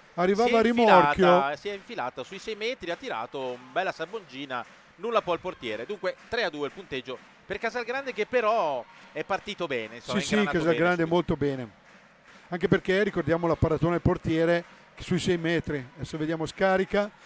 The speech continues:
Speaker 1: movimento, non c'è secondo pivot,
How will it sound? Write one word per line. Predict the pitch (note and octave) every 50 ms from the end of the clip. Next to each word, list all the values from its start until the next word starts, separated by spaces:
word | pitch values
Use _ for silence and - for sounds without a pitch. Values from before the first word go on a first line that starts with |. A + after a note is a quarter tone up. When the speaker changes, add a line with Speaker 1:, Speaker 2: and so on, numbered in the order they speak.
| - - - - -
Speaker 1:
movimento, | D#3+ F3+ F#3 G3+ G3+ G3+ G#3 G#3+ G#3+ G#3+ F#3 - - A3 A3 A3 A3 G#3 F#3+ F#3 E3+
non | D#3+ E3 E3
c'è | - A3 G#3+
secondo | - - G3 - G3+ G3+ G3 G3
pivot, | - - G#3+ A3 A3+ A3 A3+ A3 G#3+ - A3+ A3+ G#3+